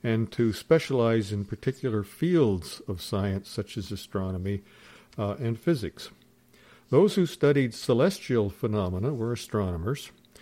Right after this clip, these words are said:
and if you studied heat and light, you were a physicist. Chemistry got its start as alchemy,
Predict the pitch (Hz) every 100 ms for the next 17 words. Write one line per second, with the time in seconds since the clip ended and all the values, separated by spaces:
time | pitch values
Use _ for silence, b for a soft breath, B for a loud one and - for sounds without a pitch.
0 | B B - 123 - 131 - 113 117 127
1 | 120 - 120 - 120 101 95 110 - 104
2 | 113 123 135 185 175 143 67 - - -
3 | - _ _ b b b b b b -
4 | 180 214 175 - 101 101 123 117 120 123
5 | - - 120 117 107 95 127 123 135 95
6 | 85 80